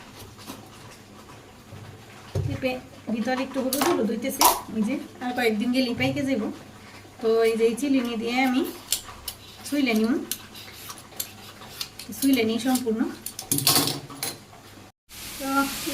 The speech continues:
এইদিকে আমি আটা নামিয়ে তারপরে মাখিয়ে নিছি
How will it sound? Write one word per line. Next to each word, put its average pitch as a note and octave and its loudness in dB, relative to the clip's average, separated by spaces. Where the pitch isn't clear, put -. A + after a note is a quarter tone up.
এইদিকে C#4+ 6
আমি D4 10
আটা D#4 8
নামিয়ে C#4+ 10
তারপরে A#3+ 6
মাখিয়ে D4+ 8
নিছি B3+ 6